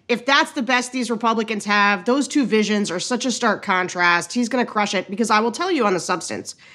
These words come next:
you know what's interesting is that while I don't always agree on, let's call it, the particulars of the substance, like that each, some of the bills that he's excited about don't necessarily excite me. Broadly on substance,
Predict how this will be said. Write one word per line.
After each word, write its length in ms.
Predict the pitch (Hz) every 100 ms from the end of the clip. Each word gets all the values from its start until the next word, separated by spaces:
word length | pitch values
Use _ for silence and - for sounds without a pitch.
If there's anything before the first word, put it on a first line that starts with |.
| -
you 60 | -
know 40 |
what's 280 | 453 - - -
interesting 580 | 151 175 - 190 185 190 _ _ _ _ _ _
is 80 | 247
that 120 | 233
while 160 | 226 240
I 140 | 247 330
don't 240 | 440 403 - _
always 300 | - 233 233
agree 760 | 214 170 - 170 180 180 175 170 -
on, 400 | 175 170 165 165
let's 240 | 180 175
call 280 | - 175 170
it, 100 | -
the 80 | 165
particulars 1300 | - 156 151 - - 220 220 214 170 110 55 58 - -
of 260 | 175 156
the 80 | 156
substance, 760 | 151 - 110 - 95 80 - -
like 220 | 156 160
that 180 | 165 -
each, 200 | 233 214
some 180 | - 214
of 100 | 190
the 60 | 175
bills 480 | 165 202 180 175
that 120 | 185 175
he's 240 | 202 180
excited 420 | 185 - 185 185
about 320 | 185 185 170 - - -
don't 140 | 226
necessarily 580 | 214 214 208 208 185 175
excite 360 | 160 - 180 180
me. 240 | 156 110 - _ _ _ _ _ _ _ _ _
Broadly 640 | 214 - 226 294 403 262 196
on 160 | 165 156
substance, 800 | 165 135 - 117 - - -